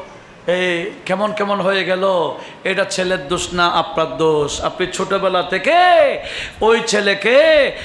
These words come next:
নবী এবং আওলাদ নবীর মহব্বত শিখায় নাই কেন? কথা বলুন, ঠিক কি না?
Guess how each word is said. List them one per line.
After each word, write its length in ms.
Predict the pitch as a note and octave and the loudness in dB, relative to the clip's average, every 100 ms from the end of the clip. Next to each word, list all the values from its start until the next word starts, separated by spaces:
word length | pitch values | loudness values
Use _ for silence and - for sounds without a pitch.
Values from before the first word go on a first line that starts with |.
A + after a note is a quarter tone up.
| - F3 | -12 -4
নবী 300 | G#3 G#3+ A3+ | -2 2 2
এবং 380 | G3+ A3 A3 G#3+ | 2 0 -2 0
আওলাদ 460 | G3 G3+ G3+ F3+ | 2 4 4 2
নবীর 960 | F#3+ F3+ E3 G#3+ E4 F#4 E4+ C#4 - - - - - - E3 | 0 0 0 2 4 4 4 0 -4 -14 -18 -20 -20 -18 -6
মহব্বত 520 | E3 F#3+ F3+ F3+ F#3 | 0 0 0 -2 -2
শিখায় 360 | - F3+ E3+ E3 | -2 -4 -4 -4
নাই 280 | D#3+ E3+ E3+ - | -4 -4 -6 -6
কেন? 240 | D#3+ D#3 F3 E3+ D#3+ C#3 - | -6 -2 -2 0 0 -2 -4
কথা 200 | D#3 D#3+ | -2 -2
বলুন, 240 | D3+ C#3+ A#2 | -2 -4 -6
ঠিক 120 | D3+ - | -10 -8
কি 160 | - | -10
না? 220 | - - | -10 -14